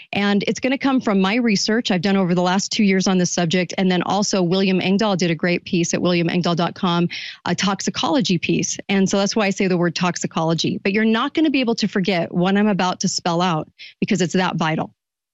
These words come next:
So we had, I'm gonna take you back a hundred years. We had several outbreaks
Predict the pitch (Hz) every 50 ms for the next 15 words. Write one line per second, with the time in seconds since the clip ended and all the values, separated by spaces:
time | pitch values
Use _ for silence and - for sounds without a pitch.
0 | _ _ _ _ - - - - - 254 240 233 240 - _ - _ _ _ _
1 | _ _ - 220 247 294 330 320 311 339 277 220 202 190 175 185 190 _ _ _
2 | _ _ _ - 208 226 269 269 - 285 294 - 285 254 180 208 180 156 165 -
3 | - 165 190 214 202 202 190 170 175 160 - - - 190 190 214 220 208 226 214
4 | 196 190 170 - - - - - 214 202 180 226 233 - - 208 208 196 196 185
5 | 180 165 - - - - - -